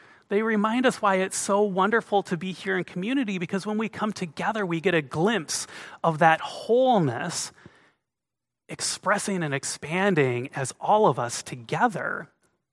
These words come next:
They remind us that our wholeness didn't actually go anywhere. We might have forgotten about it, but it didn't go anywhere. It's always been right here in the relationships that we have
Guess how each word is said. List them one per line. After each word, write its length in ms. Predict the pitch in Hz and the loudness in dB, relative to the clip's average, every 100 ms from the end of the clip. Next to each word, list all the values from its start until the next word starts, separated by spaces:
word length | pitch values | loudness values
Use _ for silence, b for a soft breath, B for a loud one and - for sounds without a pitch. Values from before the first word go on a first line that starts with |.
| _ _ _ _ _ _ b b b b b | _ _ _ _ _ _ b b b b b
They 120 | 175 180 | -2 2
remind 420 | 165 170 214 240 | 4 4 4 4
us 160 | 170 - | 4 6
that 240 | 151 147 | 6 6
our 120 | 147 | 0
wholeness 480 | - - 254 208 - | 0 2 4 4 2
didn't 260 | 160 208 190 | 0 0 2
actually 360 | 196 - 180 143 | 0 0 -2 0
go 240 | 143 226 | 2 2
anywhere. 400 | 208 131 175 233 | 2 0 0 0
We 140 | 185 | 2
might 160 | 190 202 | 4 4
have 80 | - | 4
forgotten 400 | 175 156 156 233 | 2 4 4 4
about 260 | 151 143 | 4 4
it, 100 | 220 | 4
but 120 | 233 226 | -2 -4
it 80 | |
didn't 200 | 196 185 | -4 -4
go 200 | 151 202 | 0 0
anywhere. 460 | 269 170 151 226 262 | 0 0 0 0 -2
It's 180 | 247 - - | -4 -4 0
always 340 | 240 277 208 | 2 0 0
been 140 | 254 | -2
right 260 | 233 233 226 | 0 -2 -2
here 560 | - 269 294 156 151 - - B B B - | -4 -2 0 0 0 -6 -10 B B B -2
in 80 | 175 | 2
the 80 | |
relationships 1000 | 180 185 202 - 208 151 - - - - - | 4 4 2 0 -2 -4 -4 -10 -10 -12 -8
that 160 | 160 | -6
we 100 | 160 | -6
have 680 | 143 175 190 170 131 117 | -6 0 4 6 4 -6